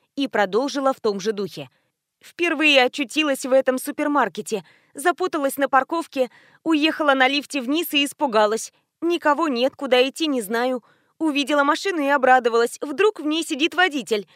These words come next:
Заглянула внутрь, а тут ты». Тоже перешла я на простую форму общения, ведь в такой ситуации не до церемоний. Обнорская резко поднялась и отшатнулась от меня.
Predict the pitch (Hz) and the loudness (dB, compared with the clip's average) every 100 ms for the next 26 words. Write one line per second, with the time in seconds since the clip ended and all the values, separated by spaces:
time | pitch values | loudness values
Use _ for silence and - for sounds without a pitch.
0 | _ _ _ 269 330 285 294 302 294 277 | _ _ _ -4 -2 0 0 2 2 2
1 | 302 320 247 202 _ _ _ 330 302 370 | 0 -4 -6 -6 _ _ _ -4 -2 -4
2 | - 294 294 - _ _ _ _ _ - | -4 -4 -6 -6 _ _ _ _ _ -2
3 | 262 185 196 220 214 - 226 196 220 262 | -2 -2 -4 -6 -6 -4 -2 0 0 0
4 | 208 196 202 - 254 233 - 220 220 214 | -2 -2 -4 -4 -6 -4 -2 -2 0 -2
5 | - 214 165 151 147 _ _ _ 269 254 | -4 -8 -6 -8 -10 _ _ _ -4 -2
6 | 226 - 233 262 247 196 208 202 220 240 | -4 0 0 0 -4 -4 0 0 0 -4
7 | 208 208 208 214 - 220 233 269 170 - | -2 -2 -2 -2 -2 -4 -2 -4 -6 -12
8 | _ _ _ _ _ _ - 254 208 240 | _ _ _ _ _ _ -4 -2 0 0
9 | 269 254 - 226 220 240 247 214 190 196 | -2 -2 0 4 4 2 -2 -4 -4 -4
10 | 190 196 269 - - _ _ - 294 254 | -4 -2 -2 -4 -12 _ _ -4 0 0
11 | - 233 - 240 240 247 233 233 208 151 | 2 -2 0 0 0 -2 -4 -4 -6 -8